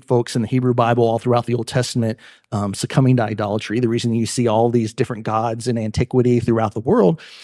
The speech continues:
is because the people wanted these gods to do something for them. And so it was a transactional relationship. I worship you, you give me rain. I worship you, you give me kids. I worship you, you give me success. And I think that the Bible is something, or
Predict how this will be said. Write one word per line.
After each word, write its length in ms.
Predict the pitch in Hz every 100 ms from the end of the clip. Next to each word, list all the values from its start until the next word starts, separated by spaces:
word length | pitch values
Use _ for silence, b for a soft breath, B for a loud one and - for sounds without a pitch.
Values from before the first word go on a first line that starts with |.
| B
is 120 | - -
because 300 | 151 147 135
the 100 | 123
people 340 | 170 160 131
wanted 320 | 123 147 147
these 220 | 135 120
gods 400 | 120 120 120 -
to 100 | -
do 200 | 113 117 113
something 400 | 123 107 117 104
for 280 | - 110
them. 320 | 98 95 101 107 b b b
And 100 | 120
so 160 | - 127
it 100 | 123
was 140 | 120
a 60 | 117
transactional 920 | - 139 120 113 120 - 123 110 104
relationship. 800 | 107 95 104 - - 90 90 _ B B B
I 140 | 127
worship 420 | 143 151 - 139 147
you, 180 | 147
you 180 | 135 127
give 200 | 120 113
me 160 | 117 113
rain. 320 | 107 101 101
I 140 | 120
worship 340 | 127 131 139 123
you, 140 | 131
you 180 | 123 120
give 200 | 117 113
me 120 | 117
kids. 380 | - 110 95 117
I 80 | 117
worship 400 | 120 - 123 123
you, 160 | 127
you 180 | 127 117
give 200 | 113 113
me 120 | 110
success. 680 | 104 - - - - 117 - - B B -
And 120 | 135
I 60 |
think 240 | 127 170 156
that 120 | 139
the 60 | 113
Bible 460 | 113 139 170 120
is 100 | 120
something, 400 | - 127 131 120
or 100 | 139